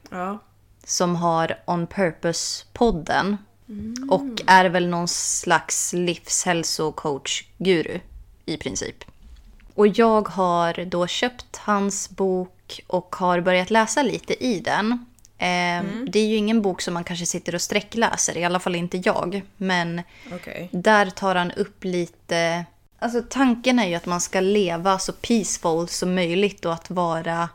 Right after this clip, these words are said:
Speaker 2: leva i nuet och att vara lycklig helt enkelt.
Speaker 1: Mm.
Speaker 2: Och typ hur man kan komma dit. Och då pratar han en hel del om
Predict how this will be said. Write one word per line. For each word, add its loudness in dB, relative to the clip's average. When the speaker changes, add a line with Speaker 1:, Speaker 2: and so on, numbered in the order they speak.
Speaker 2:
leva 2
i 0
nuet -2
och 0
att -10
vara 0
lycklig 0
helt -2
enkelt. -2
Speaker 1:
Mm. -6
Speaker 2:
Och 0
typ 0
hur 4
man -2
kan -4
komma 2
dit. -4
Och 0
då 2
pratar 0
han -2
en -4
hel -4
del 0
om 0